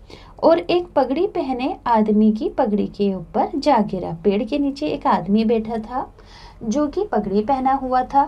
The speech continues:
और वो आम गिलहरी के मुंह से छूटकर उस पगड़ी वाले आदमी के सर पर जा गिरा। आम जैसे ही पगड़ी पर गिरा,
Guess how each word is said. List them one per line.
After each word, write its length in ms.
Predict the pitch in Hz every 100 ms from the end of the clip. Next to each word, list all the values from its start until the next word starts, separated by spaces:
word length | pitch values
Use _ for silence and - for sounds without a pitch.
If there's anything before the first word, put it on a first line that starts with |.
| - -
और 200 | 214 208
वो 260 | 208 208 208
आम 320 | 208 208 -
गिलहरी 480 | 302 247 208 202 254
के 160 | - 277
मुंह 200 | 220 208
से 180 | 208
छूटकर 520 | 202 - 214 - 226 - - - - - -
उस 160 | 330 330
पगड़ी 360 | 285 233 269
वाले 420 | 311 269 220 233 359 - 208
आदमी 420 | 185 180 196 196
के 180 | 262 349
सर 220 | - 208
पर 260 | - - 359 - -
जा 260 | 320 349 247
गिरा। 440 | 214 196 175 170 - - - - - - -
आम 240 | 262 359 403
जैसे 380 | 370 359 359
ही 180 | 359 359 - - -
पगड़ी 280 | 294 349 392
पर 240 | 339 285
गिरा, 380 | 220 208 247